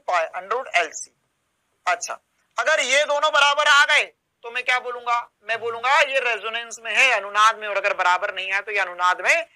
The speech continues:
नहीं है, रेडियो सुनाई नहीं देगा। ये होगा वन बाय टू पाई under root, एल कितना है? एल है मेरे पास दस into,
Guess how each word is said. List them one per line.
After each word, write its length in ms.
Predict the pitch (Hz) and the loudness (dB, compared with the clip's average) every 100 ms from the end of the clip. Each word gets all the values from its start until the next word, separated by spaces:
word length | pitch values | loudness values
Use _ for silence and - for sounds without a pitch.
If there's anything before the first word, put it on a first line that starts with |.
| - - | -20 -12
नहीं 280 | 175 180 196 | -4 -4 2
है, 260 | 202 208 180 | 4 4 4
रेडियो 260 | 170 185 | -2 -6
सुनाई 360 | 196 190 233 302 | -8 -2 -2 0
नहीं 260 | 196 180 196 | -6 -8 -10
देगा। 520 | 165 175 202 170 123 - _ _ _ _ 185 | -4 0 2 0 -2 -8 _ _ _ _ -6
ये 40 | |
होगा 160 | 220 240 | -2 -2
वन 360 | 220 240 277 247 | 0 -2 -2 0
बाय 280 | 208 208 254 _ _ _ _ | 2 2 -4 _ _ _ _
टू 220 | 285 311 311 - | -14 -14 -14 -6
पाई 260 | 180 190 247 _ - | -4 -4 -6 _ -12
under 260 | 190 170 | -8 -8
root, 180 | 139 - _ - | -10 -16 _ -4
एल 140 | 220 240 | -4 -4
कितना 260 | 233 220 | -12 -14
है? 140 | 220 233 _ _ _ _ _ _ _ _ _ _ _ _ _ _ - | -16 -20 _ _ _ _ _ _ _ _ _ _ _ _ _ _ 0
एल 180 | 196 214 | 2 4
है 80 | 220 | 2
मेरे 140 | 214 | 2
पास 240 | 220 208 - 175 | 0 -2 -4 -4
दस 480 | 202 - - - - _ _ _ _ _ _ _ _ _ _ _ _ _ | -2 -4 -8 -10 -16 _ _ _ _ _ _ _ _ _ _ _ _ _
into, 360 | 175 170 165 | -6 -6 -8